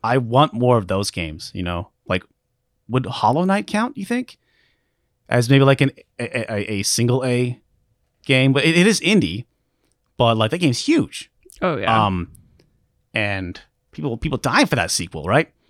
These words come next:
Speaker 1: <laughs> Uh, but I would imagine, like, when, whenever the hell this new Hollow Knight comes out, uh, I would imagine it's gonna do numbers very close to, similar to, like, a new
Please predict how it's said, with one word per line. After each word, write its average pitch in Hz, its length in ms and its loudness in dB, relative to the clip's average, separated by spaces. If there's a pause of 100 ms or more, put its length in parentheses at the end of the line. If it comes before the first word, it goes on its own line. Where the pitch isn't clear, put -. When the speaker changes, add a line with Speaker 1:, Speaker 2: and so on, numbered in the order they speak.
Speaker 1:
<laughs> - 140 -14 (920)
Uh, 123 320 4
but 127 160 2
I 139 80 4
would 170 100 4
imagine, 147 440 4
like, 123 180 4
when, 135 340 6
whenever 135 380 6
the 131 100 4
hell 135 240 4
this 135 180 2
new 139 140 8
Hollow 143 260 4
Knight 107 160 0
comes 98 200 -4
out, 101 220 -2 (500)
uh, 95 540 -4 (640)
I 131 40 -2
would 131 100 4
imagine 139 360 2
it's 117 100 -2
gonna 123 180 4
do 120 140 2
numbers 117 520 2 (800)
very 180 340 2
close 214 420 0
to, - 180 -2
similar 185 460 4
to, 131 140 0
like, 110 240 0
a 104 100 0
new 95 260 0